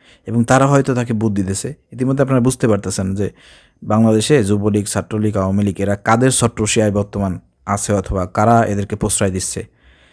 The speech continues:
ওই দলটির নাম আমি নাই বললাম। তারা হয়তো তাকে শিখিয়ে দিছে যে যেহেতু তোমার নামে মামলা আছে, তুমি যদি এটা থেকে বাঁচতে চাও,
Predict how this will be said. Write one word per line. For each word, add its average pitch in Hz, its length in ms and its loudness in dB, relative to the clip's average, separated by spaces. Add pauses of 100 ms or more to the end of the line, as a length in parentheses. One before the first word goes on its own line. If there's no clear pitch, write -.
(220)
ওই 123 100 -2
দলটির 120 260 4
নাম 117 160 4
আমি 110 200 4
নাই 110 220 4
বললাম। 87 280 -4 (540)
তারা 143 180 0
হয়তো 151 200 0
তাকে 127 200 -4
শিখিয়ে 113 440 -2
দিছে - 340 -8 (120)
যে 92 100 -6
যেহেতু 117 280 -2
তোমার 113 220 0
নামে 110 160 2
মামলা 101 280 2
আছে, 95 400 -4
তুমি 98 160 -4
যদি 104 140 -2
এটা 98 100 -2
থেকে 113 180 0
বাঁচতে 107 320 0
চাও, 113 280 0